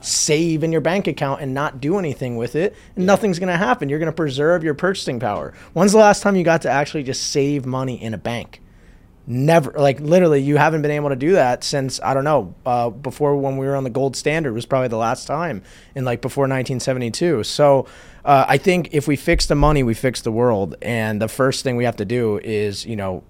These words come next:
Speaker 1: adopt a new currency, a new global reserve currency, which, in my opinion, I think Bitcoin is the only bet we have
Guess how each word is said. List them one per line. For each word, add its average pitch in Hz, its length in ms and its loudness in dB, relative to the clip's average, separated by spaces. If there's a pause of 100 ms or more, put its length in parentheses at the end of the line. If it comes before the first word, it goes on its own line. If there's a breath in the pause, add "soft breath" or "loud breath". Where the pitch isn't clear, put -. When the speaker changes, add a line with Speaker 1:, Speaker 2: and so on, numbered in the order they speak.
(120)
Speaker 1:
adopt 110 400 0
a - 20 -4
new 101 160 -6
currency, 101 440 -8
a 92 40 -8
new 107 280 -6
global 107 360 -4
reserve 98 300 -4
currency, 113 360 -6
which, 95 260 -8 (280 loud breath)
in 123 140 -6
my 131 180 0
opinion, 135 500 -4
I 117 120 -2
think 123 280 -8
Bitcoin 120 440 -4
is 107 220 -6
the 117 260 -6
only 117 320 -4
bet 107 260 -2
we 101 120 -6
have 110 280 -4